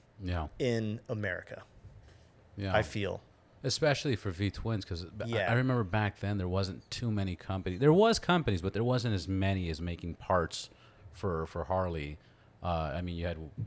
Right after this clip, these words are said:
Speaker 1: Custom Chrome, um, P-, well, P M,
Speaker 2: Uh,
Speaker 1: obviously,
Speaker 2: Arlen
Speaker 1: Performance,
Speaker 2: Ness.
Speaker 1: Arlen Ness. Th-, there was a
Speaker 2: Yeah.
Speaker 1: handful, and then there was, like,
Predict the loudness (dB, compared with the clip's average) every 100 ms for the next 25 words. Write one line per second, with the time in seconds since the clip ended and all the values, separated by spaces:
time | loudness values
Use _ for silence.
0 | -8 -2 -2 0 -4 0 2 4 2 2
1 | 0 -2 -6 -10 -20 -20 -20 -6 -2 0
2 | 0 0 -4 -6 -8 -12 -18 -20 -20 -20
3 | -20 -4 -4 -4 -6 0 2 2 2 0
4 | 0 2 0 2 6 6 6 4 6 6
5 | 4 2 -2 -4 0 4 6 4 4 2
6 | 0 0 -4 -4 2 6 8 8 8 6
7 | 4 0 0 2 4 4 4 4